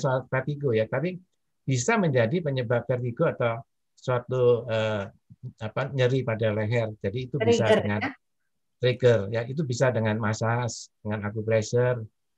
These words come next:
Speaker 1: fisioterapi itu untuk melemaskan otot di bagian leher dan di bahu.
Speaker 2: Ya.
Speaker 1: Kalau demikian maka akan hilang vertigo atau nyeri dari lehernya.
Speaker 2: Ya.
Speaker 1: Gitu.
Speaker 2: Terima kasih.
Speaker 1: Ya.
Speaker 2: Nah, <clears throat>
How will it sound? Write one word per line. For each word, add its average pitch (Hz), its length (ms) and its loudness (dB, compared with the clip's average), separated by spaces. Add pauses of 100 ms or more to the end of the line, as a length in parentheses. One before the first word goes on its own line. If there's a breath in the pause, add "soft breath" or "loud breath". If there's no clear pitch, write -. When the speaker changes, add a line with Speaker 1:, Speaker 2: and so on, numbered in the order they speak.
Speaker 1:
fisioterapi 110 960 -4
itu 156 320 -4 (180)
untuk 123 240 -2
melemaskan 123 600 -2
otot 110 260 -4 (220)
di 92 100 -8
bagian 90 480 -6
leher 95 320 -4
dan 90 160 -6
di 82 80 -8
bahu. 82 460 -10 (340)
Speaker 2:
Ya. 147 240 -14
Speaker 1:
Kalau 120 160 -2
demikian 120 560 2
maka 139 300 -2
akan 120 180 -2
hilang 127 380 2
vertigo 117 500 -2
atau 107 380 -4 (560)
nyeri 107 340 0
dari 95 380 -2
lehernya. 87 580 -6 (640)
Speaker 2:
Ya. 143 240 -6
Speaker 1:
Gitu. 127 100 -8 (680)
Speaker 2:
Terima 165 260 -4
kasih. 160 720 -8 (340 loud breath)
Speaker 1:
Ya. 87 240 -2 (320)
Speaker 2:
Nah, 196 380 4
<clears throat> 180 260 6